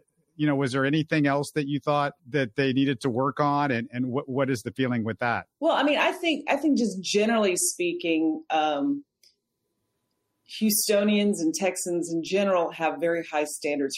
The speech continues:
Speaker 2: for their football. Like, you know, the Cowboys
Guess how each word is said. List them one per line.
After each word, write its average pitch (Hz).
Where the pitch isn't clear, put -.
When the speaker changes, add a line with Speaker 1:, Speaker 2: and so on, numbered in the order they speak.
Speaker 2:
for 131
their 110
football. -
Like, 135
you 147
know, 143
the 147
Cowboys 175